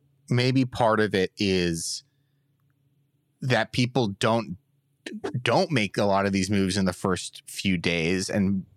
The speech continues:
we're, we're so accustomed to seeing everything from the first week edited into two and a half hours, and then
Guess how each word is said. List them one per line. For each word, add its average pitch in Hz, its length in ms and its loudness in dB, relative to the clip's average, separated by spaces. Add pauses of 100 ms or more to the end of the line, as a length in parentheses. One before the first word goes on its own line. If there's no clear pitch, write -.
we're, 101 360 0 (180)
we're 107 140 -2
so 120 280 0
accustomed 117 800 0
to 110 120 -2
seeing 104 600 0 (1040)
everything 113 640 2
from 113 200 0
the 101 80 2
first 107 380 -2
week 110 320 -2
edited 110 560 2
into 98 500 0
two 113 300 0
and 104 80 0
a 95 40 2
half 95 380 -4
hours, 104 840 0 (540)
and 98 260 2
then 98 500 2